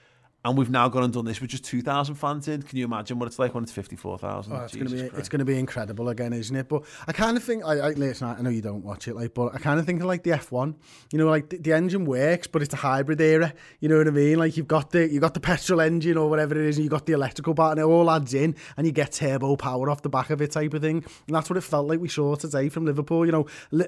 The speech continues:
Speaker 2: energised from the fans, and, you know, they're, they're playing without fear anyway, and we know that.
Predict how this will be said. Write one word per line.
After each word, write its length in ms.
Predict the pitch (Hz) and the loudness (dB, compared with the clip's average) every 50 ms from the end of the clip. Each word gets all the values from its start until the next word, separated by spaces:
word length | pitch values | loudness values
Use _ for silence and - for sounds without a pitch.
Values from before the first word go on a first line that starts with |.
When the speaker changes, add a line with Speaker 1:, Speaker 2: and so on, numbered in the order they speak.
| - 180 | 0 0
Speaker 2:
energised 760 | 165 165 175 175 170 180 175 175 175 170 175 170 - - _ - - - - _ _ | 2 2 4 2 2 2 0 0 0 -2 -4 -4 -6 -10 _ -18 -20 -20 -20 _ _
from 400 | - - - 170 151 151 160 160 | -10 0 2 2 4 4 2 0
the 60 | 165 | 0
fans, 420 | 160 - 165 165 165 170 170 160 | -2 -2 -2 0 0 0 0 0
and, 180 | 165 165 160 151 | 0 -2 -2 -2
you 60 | 156 | 0
know, 100 | 151 156 | -2 0
they're, 140 | 156 180 190 | -2 -2 -4
they're 140 | 175 156 180 | -6 -6 -10
playing 320 | - - 190 196 214 220 | -8 -6 -6 -4 -4 -4
without 200 | 226 220 214 202 | -4 -4 -4 -6
fear 380 | - - - 151 143 143 139 127 | -6 -4 -2 0 2 2 2 2
anyway, 520 | 120 120 135 147 156 160 156 139 120 113 | 0 0 0 0 2 2 0 0 -2 -4
and 180 | 127 127 131 131 | -4 -4 -2 -2
we 60 | 135 | 0
know 260 | 131 131 127 131 135 | 0 0 0 0 2
that. 260 | 147 165 156 143 - | 2 2 2 2 0